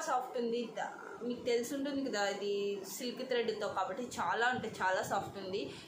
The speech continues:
ఇలా ఒక లేస్ ఇచ్చేసారు కింద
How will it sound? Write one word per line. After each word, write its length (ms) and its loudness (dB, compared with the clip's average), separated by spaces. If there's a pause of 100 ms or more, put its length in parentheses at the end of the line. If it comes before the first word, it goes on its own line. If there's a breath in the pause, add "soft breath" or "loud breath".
(120)
ఇలా 180 2
ఒక 180 2
లేస్ 300 2
ఇచ్చేసారు 680 0 (1080)
కింద 160 0